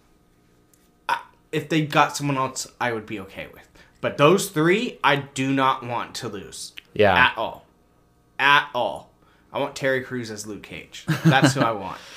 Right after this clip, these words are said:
Speaker 3: Ah, I like, I like Mike Colter.
Speaker 2: If they
Speaker 1: He
Speaker 2: just,
Speaker 1: wasn't bad. He was
Speaker 2: if
Speaker 1: not
Speaker 2: they
Speaker 1: bad.
Speaker 2: just get Bernthal and Cox back, I'll be
Speaker 3: Yeah.
Speaker 2: so happy. Those are must-haves for me.
Speaker 1: Yeah.
Speaker 2: Um, there's also another piece attached to this that, like,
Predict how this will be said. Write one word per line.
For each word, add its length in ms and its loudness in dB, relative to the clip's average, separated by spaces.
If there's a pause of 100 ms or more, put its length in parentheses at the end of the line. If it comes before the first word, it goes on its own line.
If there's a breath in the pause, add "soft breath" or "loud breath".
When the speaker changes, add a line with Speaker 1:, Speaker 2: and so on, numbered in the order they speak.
(100)
Speaker 3:
Ah, 220 -10
I 40 -10
like, 180 -8 (120)
I 40 -12
like 240 -12
Mike 180 -10
Colter. 260 -10
Speaker 2:
If 120 4
they 100 12
Speaker 1:
He 60 12
Speaker 2:
just, 60 10 (120)
Speaker 1:
wasn't 100 4
bad. 300 8 (100)
He 120 -4
was 160 6
Speaker 2:
if 40 4
Speaker 1:
not 80 6
Speaker 2:
they 120 12
Speaker 1:
bad. 80 8
Speaker 2:
just 200 6
get 400 6
Bernthal 540 12
and 120 4
Cox 360 4
back, 460 8
I'll 120 4
be 120 -2
Speaker 3:
Yeah. 60 -2
Speaker 2:
so 340 4
happy. 420 4
Those 320 10
are 80 12
must-haves 800 4
for 160 -6
me. 280 -2
Speaker 1:
Yeah. 160 -6 (140)
Speaker 2:
Um, 280 8
there's 180 8
also 380 10
another 260 8
piece 360 -6 (140)
attached 380 4
to 60 -6
this 220 2
that, 380 8 (360 soft breath)
like, 260 0